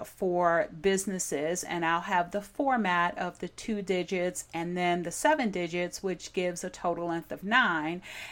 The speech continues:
And then for U S individuals, I would have the Social Security number, and I would also have the total length of nine, but I would have three digits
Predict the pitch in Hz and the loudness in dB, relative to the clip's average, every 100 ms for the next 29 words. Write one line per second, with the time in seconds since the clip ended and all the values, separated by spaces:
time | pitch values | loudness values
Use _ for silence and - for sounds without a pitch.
0 | - 190 190 190 185 185 190 - - 208 | -6 0 4 4 4 2 -2 -8 0 4
1 | 190 185 165 - 180 190 202 196 190 180 | 4 4 2 -4 -6 0 6 6 6 0
2 | - 196 190 185 175 262 302 269 196 180 | -4 -2 -2 -2 0 2 2 2 2 2
3 | 175 - 190 180 180 - 185 175 190 180 | 0 0 0 2 -2 0 4 4 0 -6
4 | 180 170 185 - 202 - 311 269 220 180 | -6 -6 -10 -10 -8 -2 0 2 2 2
5 | 175 170 170 - - - 180 180 175 175 | 2 0 -2 -6 -16 -4 0 4 4 2
6 | 196 294 359 - 214 214 185 190 185 - | 6 8 8 4 0 4 4 2 -6 0
7 | 208 190 180 185 185 180 180 - 180 170 | 2 2 -2 -2 0 0 -2 -4 0 0
8 | - - - - - 208 277 302 202 175 | -2 -18 -20 -12 -2 4 6 8 6 4
9 | 180 175 180 185 185 180 - - 190 180 | 0 0 4 6 6 4 -2 0 4 4
10 | 175 175 - - - - - - 226 226 | 4 0 -12 -20 -20 -20 -8 0 2 6
11 | 214 208 214 202 196 | 4 4 4 0 -2